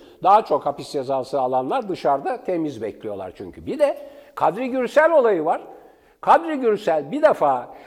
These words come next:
o tutuklamalar sırasında otuz bir Ekim iki bin on sekizdir galiba veya iki bin on yedidir. Ben de artık yılları karıştırmaya başladım.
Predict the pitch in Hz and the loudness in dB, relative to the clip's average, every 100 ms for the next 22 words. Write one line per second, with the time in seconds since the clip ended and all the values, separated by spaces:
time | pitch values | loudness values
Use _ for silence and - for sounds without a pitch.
0 | - - 285 - 220 185 - 175 170 175 | -12 0 0 0 -4 -4 2 2 4 6
1 | 196 185 151 139 127 139 139 135 147 180 | 4 4 -2 -2 -2 -4 -2 -2 -2 -4
2 | 170 214 196 151 202 214 196 160 170 - | -4 0 2 0 -2 -4 -6 -10 -8 -6
3 | 165 175 180 175 175 151 131 123 120 123 | -4 -4 -4 -6 -4 -4 -6 -8 -12 -10
4 | 113 117 117 120 120 131 139 135 143 143 | -6 -6 -6 -6 -4 -2 -2 -4 -6 -6
5 | 139 139 123 113 104 113 117 127 127 120 | -4 -4 -6 -8 -12 -10 -8 -6 -6 -8
6 | 110 - - 123 123 123 123 110 - 117 | -10 -12 -12 -8 -6 -6 -8 -10 -12 -12
7 | 104 107 107 107 - 113 214 | -10 -10 -10 -12 -14 -12 -12